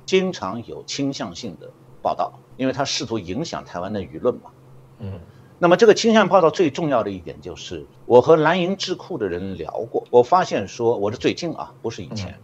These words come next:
Speaker 1: 我发现说他们对中美冷战怎么被点燃的这个事情一无所知，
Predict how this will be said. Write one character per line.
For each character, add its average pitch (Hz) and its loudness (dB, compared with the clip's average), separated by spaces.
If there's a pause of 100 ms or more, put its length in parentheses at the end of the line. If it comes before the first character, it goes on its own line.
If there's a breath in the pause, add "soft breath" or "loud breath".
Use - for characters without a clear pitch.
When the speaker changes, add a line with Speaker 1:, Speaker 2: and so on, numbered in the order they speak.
(200)
Speaker 1:
我 135 2
发 214 6
现 190 -2
说 160 0
他 185 -2
们 185 -4
对 135 -2
中 190 -4
美 170 -2
冷 143 -8
战 135 -8
怎 - -8
么 85 -10
被 147 -8
点 - -10
燃 - -18
的 147 -10 (920)
这 147 -2
个 107 0
事 - -8
情 160 -14
一 226 2
无 123 -4
所 - -8
知， 170 -2